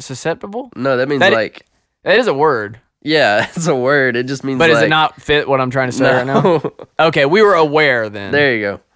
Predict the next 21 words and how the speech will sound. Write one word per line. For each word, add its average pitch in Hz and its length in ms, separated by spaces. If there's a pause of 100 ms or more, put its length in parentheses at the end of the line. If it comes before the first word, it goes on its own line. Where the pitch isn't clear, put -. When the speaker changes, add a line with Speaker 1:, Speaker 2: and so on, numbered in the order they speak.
(220)
Speaker 1:
That's 170 220
a 160 40
better 135 240
word, 113 140
not 113 160
susceptible. 95 580 (760)
We 165 120
were 175 60
aware 190 300
of 196 80
the 165 80
fact 156 360
that 139 220
this 147 180
was 139 160
not 135 260
gonna 127 160
be 120 140
our, 113 120
like, 110 140
breakthrough 110 840